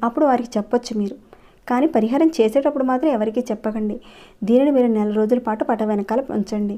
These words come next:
ఒకవేళ నెల రోజులు అయిపోయింది, ఆ తర్వాత తీసేద్దామని మీరు అనుకున్నారు, కానీ ఆ అనుకున్న సమయంలో మీకు నెలసరి వచ్చింది, అప్పుడు పరిస్థితి ఏంటి అని అనుకుంటారేమో. అలాంటిది ఏం లేదండి. మీ నెలసరి అయిపోయిన తర్వాత దాన్ని తీసి పారే నీటిలో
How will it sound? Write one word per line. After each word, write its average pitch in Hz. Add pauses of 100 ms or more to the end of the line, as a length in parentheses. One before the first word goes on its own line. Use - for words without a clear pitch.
(880)
ఒకవేళ 269 (100)
నెల 220
రోజులు 226
అయిపోయింది, 214 (360)
ఆ 233
తర్వాత 247 (100)
తీసేద్దామని 220
మీరు 208
అనుకున్నారు, 208 (300)
కానీ 247 (120)
ఆ 208
అనుకున్న 220 (120)
సమయంలో 226
మీకు 247
నెలసరి 208
వచ్చింది, 202 (140)
అప్పుడు 233
పరిస్థితి 220
ఏంటి 220
అని 226
అనుకుంటారేమో. 208 (520)
అలాంటిది 254 (100)
ఏం 240
లేదండి. 214 (360)
మీ 247
నెలసరి 233
అయిపోయిన 254
తర్వాత 254 (100)
దాన్ని 214
తీసి 214 (300)
పారే 208
నీటిలో 233